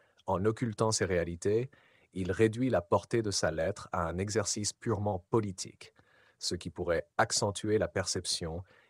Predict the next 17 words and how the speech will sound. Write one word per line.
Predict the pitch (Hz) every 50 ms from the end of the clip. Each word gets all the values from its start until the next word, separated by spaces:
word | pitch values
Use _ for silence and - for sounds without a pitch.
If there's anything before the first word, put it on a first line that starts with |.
| _ _
qu'il | - 98 82
est | 80 - -
éloigné | 92 95 95 92 87 90 92 98 101
des | 90 87
préoccupations | - - - 92 87 87 - - - - 90 - - 95 87 87 -
réelles | 87 92 101 90 82 82 82 82 85 87 90 - _
des | - 82
citoyens. | 78 - - - - - 98 - - - - - - _ _ _ _ _ _ _ _ _ _ _ _ _ _ _ _ _ _ _ _ _ _ _ _ _ _ _ _ _
Le | - 120 127
silence | - - - 156 165 170 185 196 -
sur | - 151
les | 127 117 110 104
inégalités | 120 120 117 104 107 107 101 104 101 - - 107 107 104 - 87
et |
les | 85 85
contestations | - - 120 117 107 123 110 - - 104 95 - - 110 107
sociales. | - - 101 98 - - - - - - - -